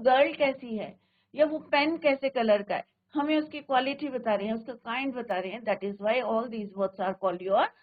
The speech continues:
descriptive और qualitative adjective।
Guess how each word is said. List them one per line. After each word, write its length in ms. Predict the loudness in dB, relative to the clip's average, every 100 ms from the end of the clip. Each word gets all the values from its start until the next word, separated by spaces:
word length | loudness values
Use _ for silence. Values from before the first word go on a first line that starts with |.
| _ _ _ _ _ _ _ _ _ _ -2
descriptive 760 | 0 0 -2 -4 -2 0 0 -2 _ _
और 260 | 0 2 2 0
qualitative 760 | 2 2 0 -4 -6 -2 -2 -2 -8 _ 0
adjective। 600 | 0 0 -2 -2 -8